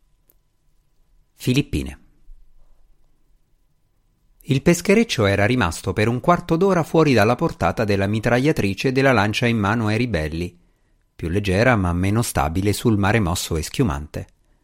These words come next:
Ora però la tempesta si stava allontanando e le acque andavano calmandosi.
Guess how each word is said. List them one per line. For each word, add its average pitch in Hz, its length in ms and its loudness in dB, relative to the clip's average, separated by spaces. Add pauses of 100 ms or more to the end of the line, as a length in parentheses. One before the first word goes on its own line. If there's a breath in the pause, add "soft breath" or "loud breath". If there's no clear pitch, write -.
(1120)
Ora 160 240 6
però 127 240 6
la 98 160 4
tempesta 117 500 -2
si 143 160 -2
stava 139 320 2
allontanando 127 960 0
e 135 120 2
le 156 120 4
acque 123 400 0 (100)
andavano 151 460 2
calmandosi. 85 760 -2